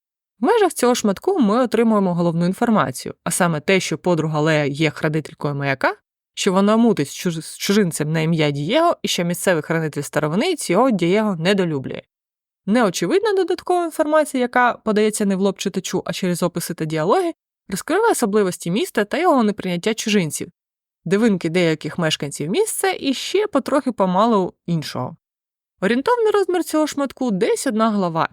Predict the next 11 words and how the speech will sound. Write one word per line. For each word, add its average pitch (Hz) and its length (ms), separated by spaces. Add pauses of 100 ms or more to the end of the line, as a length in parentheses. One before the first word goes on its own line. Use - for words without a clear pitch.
і 196 60
саме 185 340
ця 339 240
глава 330 380
стане 220 500 (220)
повноцінною 190 800
зав'язкою 175 500
в - 40
класичному 190 580
її 220 100
вигляді, 151 540